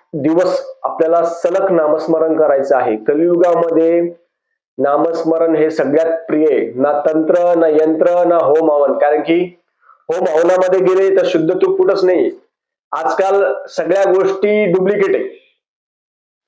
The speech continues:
सगळ्या गोष्टी डुप्लिकेट आहे. तुम्ही जपमाळ जरी घेतली, जपमाळ पण डुप्लिकेट आहे. ओरिजिनल आजकाल काहीच नाहीये.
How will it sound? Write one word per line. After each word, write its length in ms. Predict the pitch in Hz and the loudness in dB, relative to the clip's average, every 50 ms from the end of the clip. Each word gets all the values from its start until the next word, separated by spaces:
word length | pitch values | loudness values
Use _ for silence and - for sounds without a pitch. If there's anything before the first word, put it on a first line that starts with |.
| - - - - - - - _ _ _ _ _ _ _ 175 | -6 -4 -4 -6 -8 -14 -20 _ _ _ _ _ _ _ -4
सगळ्या 160 | 175 214 240 | -2 0 0
गोष्टी 280 | 220 220 208 - 220 | 0 0 0 0 0
डुप्लिकेट 340 | 196 185 180 170 170 160 147 | 0 0 0 2 2 2 2
आहे. 180 | 113 - - - - - - _ _ _ _ _ _ _ _ _ _ _ _ _ _ _ - | 0 -2 -4 -6 -12 -18 -20 _ _ _ _ _ _ _ _ _ _ _ _ _ _ _ -4
तुम्ही 200 | 160 170 175 170 | -2 0 0 0
जपमाळ 520 | 190 202 202 202 202 202 202 208 208 208 | 0 0 0 0 0 0 0 0 0 2
जरी 160 | 214 214 214 | 2 2 2
घेतली, 300 | 202 190 156 165 180 175 | 2 2 2 0 0 2
जपमाळ 460 | 156 180 - 180 202 202 202 208 208 | 2 0 0 0 0 0 0 0 0
पण 220 | 233 226 220 220 208 | 0 0 0 0 0
डुप्लिकेट 440 | 208 196 202 220 214 208 196 180 151 | -2 0 -2 0 0 0 0 -2 -2
आहे. 120 | 143 - | -2 -2
ओरिजिनल 580 | - - 156 160 180 196 214 214 226 226 226 220 | -4 -2 0 0 0 2 2 2 2 2 2 2
आजकाल 520 | 208 185 185 180 - - 202 202 202 202 | 2 0 0 0 -2 -2 -2 0 0 -2
काहीच 400 | 196 170 156 160 190 196 - 196 | -2 -2 0 0 -2 -2 0 0
नाहीये. 360 | 202 196 190 180 165 - - | 0 2 2 0 0 -2 -4